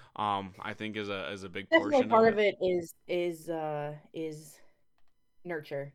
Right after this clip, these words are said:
Speaker 2: not
Speaker 1: Yeah.
Speaker 2: just nature.
Speaker 1: Yeah, it's not
Speaker 2: Mm-hmm.
Speaker 1: ju-, it's not just nature. I, but though, I, I think that that's definitely a part of it.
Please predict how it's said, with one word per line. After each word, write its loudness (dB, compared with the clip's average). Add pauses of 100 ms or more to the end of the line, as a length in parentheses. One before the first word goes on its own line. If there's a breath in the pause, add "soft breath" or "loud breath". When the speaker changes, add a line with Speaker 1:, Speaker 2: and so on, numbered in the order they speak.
Speaker 2:
not -8
Speaker 1:
Yeah. -4
Speaker 2:
just -12
nature. -12
Speaker 1:
Yeah, 8
it's 0
not 6
Speaker 2:
Mm-hmm. -6
Speaker 1:
ju-, 0
it's -8
not -4
just -14
nature. -12
I, 2 (100)
but 6 (380)
though, 0
I, 4
I 4
think -8
that -4
that's -6
definitely -2
a -4
part 0
of -12
it. -10